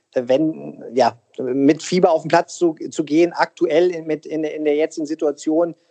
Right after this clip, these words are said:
ähm, ist mit Sicherheit, ja, nicht, nicht die leichteste Entscheidung, äh, wie auch seine,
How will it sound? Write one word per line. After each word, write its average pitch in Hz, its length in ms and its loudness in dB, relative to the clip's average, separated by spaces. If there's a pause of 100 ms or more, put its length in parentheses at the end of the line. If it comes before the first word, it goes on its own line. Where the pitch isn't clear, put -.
(300)
ähm, 143 560 2 (340)
ist - 160 -4
mit 156 160 -4
Sicherheit, 147 800 0 (640)
ja, 123 180 -2 (1200)
nicht, 156 640 -2
nicht 165 240 2
die 175 60 6
leichteste 196 540 2
Entscheidung, 214 800 0
äh, 170 260 4
wie 170 280 -2
auch 185 260 2
seine, 180 460 0